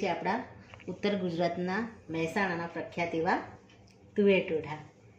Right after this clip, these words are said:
એને આપણે બ્રેડ સાથે સર્વ કર્યા છે. તો મિત્રો, આ સાથે મારો આ વીડિયો અહીંયા પૂરો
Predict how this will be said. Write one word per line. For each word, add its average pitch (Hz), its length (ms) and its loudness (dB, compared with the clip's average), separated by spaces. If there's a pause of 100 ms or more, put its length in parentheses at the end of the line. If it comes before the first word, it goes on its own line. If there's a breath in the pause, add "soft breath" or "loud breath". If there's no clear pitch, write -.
(340 loud breath)
એને 175 180 4
આપણે 190 220 4 (460)
બ્રેડ 190 280 2
સાથે 190 260 2 (1120)
સર્વ 196 240 8
કર્યા 147 320 0
છે. 143 100 -6 (480 loud breath)
તો 190 140 -2
મિત્રો, 190 220 0
આ 185 180 4
સાથે 185 240 0 (240)
મારો 170 180 2
આ 156 140 2
વીડિયો 151 220 2
અહીંયા 233 300 -4
પૂરો 165 200 0